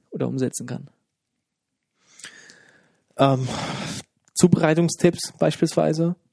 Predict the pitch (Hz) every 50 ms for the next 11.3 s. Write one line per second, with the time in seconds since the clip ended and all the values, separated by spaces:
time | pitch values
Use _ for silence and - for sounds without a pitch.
0 | _ _ _ 127 131 135 135 135 135 131 - - - 151 - _ _ _ - 131
1 | - _ 127 131 147 151 - - 165 120 113 135 135 131 143 131 131 131 127 127
2 | 127 127 - - 123 123 123 123 - - 165 156 - 180 170 170 - - 156 160
3 | - - - - - 120 120 - - - 127 123 120 131 - - 139 131 123 -
4 | 143 139 127 123 139 135 - - - - 143 139 - - - 151 147 147 147 147
5 | - - 147 139 151 147 147 151 151 160 165 - _ _ _ _ _ _ _ _
6 | _ _ _ _ - - 135 139 139 131 - 113 - - 139 147 - 143 147 147
7 | 143 147 - 135 131 135 131 - 127 127 131 131 135 135 - - - 131 127 127
8 | 123 120 - 123 127 127 131 123 117 - - - - 123 135 135 - - 160 156
9 | - 160 147 147 147 - - 156 151 147 - 151 143 - 147 139 143 143 139 143
10 | 147 147 151 156 - - - - - - - _ - - 123 113 - - 139 135
11 | 143 135 135 131 131 -